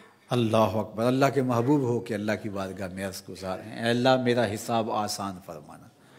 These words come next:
उम्मुल मोमिनीन सईदा आयशा रज़ियल्लाहु ताला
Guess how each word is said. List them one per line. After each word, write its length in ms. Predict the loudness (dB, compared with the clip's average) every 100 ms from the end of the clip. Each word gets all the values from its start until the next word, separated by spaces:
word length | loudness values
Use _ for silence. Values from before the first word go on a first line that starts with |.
| -20 -20 -8 6
उम्मुल 340 | 10 12 12
मोमिनीन 460 | 12 12 10 8 4
सईदा 380 | 2 2 4 4
आयशा 300 | 4 2 0
रज़ियल्लाहु 540 | 0 -2 -2 -2 -6
ताला 400 | -6 -4 -4 -6